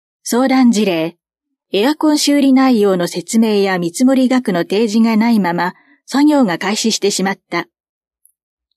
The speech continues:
エアコン修理を依頼した業者が、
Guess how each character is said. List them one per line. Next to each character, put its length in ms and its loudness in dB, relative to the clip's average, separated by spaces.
エ 160 0
ア 80 0
コ 140 -2
ン 100 2
修 260 0
理 120 2
を 80 2
依 120 2
頼 180 0
し 100 -4
た 140 -2
業 180 0
者 200 -4
が、 200 -4